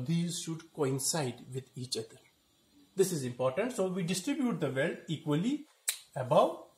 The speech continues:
and below this axis. This is a symmetrical mem-, member, so there was no problem as such, but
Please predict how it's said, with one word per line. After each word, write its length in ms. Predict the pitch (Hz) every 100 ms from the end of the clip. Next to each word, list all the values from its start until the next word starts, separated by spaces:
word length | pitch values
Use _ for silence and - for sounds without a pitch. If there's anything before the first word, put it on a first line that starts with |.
| _
and 300 | 156 156 143
below 240 | 160 147 143
this 340 | 208 208 - -
axis. 600 | 143 - - - - - _ _ _ _ _ _ _ _ -
This 180 | 254 254
is 80 |
a 60 | 220
symmetrical 540 | - 151 160 269 233
mem-, 300 | 226 220 214
member, 360 | 190 202 202 208
so 120 | 175
there 160 | 135 135
was 160 | 143
no 140 | 139 175
problem 400 | 180 170 170 175
as 200 | 170 170
such, 280 | 180 165 160
but 260 | 196 -